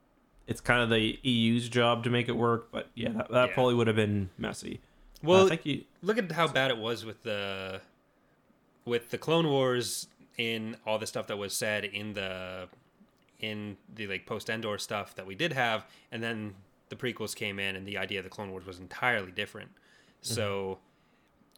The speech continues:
Speaker 2: it would have been even worse if there were actually stories set in that period that were being overwritten, rather than just references that
Speaker 1: Mm-hmm.
Speaker 2: kinda get pushed off to the side, like, "Oh no, we know it wasn't the clones fighting the Republic, fighting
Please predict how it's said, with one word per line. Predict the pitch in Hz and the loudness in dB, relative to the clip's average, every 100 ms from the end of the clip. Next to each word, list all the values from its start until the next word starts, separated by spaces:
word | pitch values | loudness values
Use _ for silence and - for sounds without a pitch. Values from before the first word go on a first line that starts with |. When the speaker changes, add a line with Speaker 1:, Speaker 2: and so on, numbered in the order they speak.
| - | -2
Speaker 2:
it | 143 | 0
would | 143 139 | 2 2
have | |
been | 127 127 | 2 0
even | 120 113 | 0 0
worse | 117 110 | 0 0
if | 98 | -4
there | 110 | -4
were | 101 | 0
actually | 104 104 110 - 107 | 4 4 2 -2 -6
stories | 98 - 107 101 92 | -4 -4 -2 -4 -4
set | - - 104 107 | -4 -2 -4 -4
in | 101 | -8
that | 92 - | -10 -10
period | - 110 98 92 | -8 -6 -6 -8
that | 95 | -10
were | 92 | -10
being | 98 95 | -10 -8
overwritten, | 92 92 92 95 | -10 -8 -10 -8
rather | 98 101 101 | -4 -4 -4
than | 101 95 95 | -6 -10 -8
just | 98 - | -8 -8
references | 110 107 110 104 107 98 | -4 -4 -6 -8 -6 -6
that | 90 92 - | -8 -8 -4
Speaker 1:
Mm-hmm. | 120 110 | -4 -2
Speaker 2:
kinda | 101 143 | 0 0
get | 127 113 | 2 0
pushed | - 127 - | -2 -4 0
off | 110 - | -2 -2
to | |
the | 101 | -6
side, | - 95 95 92 | -4 -2 -4 -6
like, | 90 90 _ _ _ | -10 -12 _ _ _
"Oh | 113 107 | -4 -2
no, | 104 95 | -2 -2
we | 110 | -2
know | 113 123 113 | 0 2 2
it | |
wasn't | 104 107 104 101 | 2 -2 -4 -10
the | - | -12
clones | - 127 113 110 101 | -6 -4 -4 -4 -8
fighting | - 104 101 | -4 -4 -4
the | 101 | -6
Republic, | 95 - 101 98 - | -6 -6 -6 -6 -10
fighting | - 101 98 95 92 | -8 -6 -6 -10 -14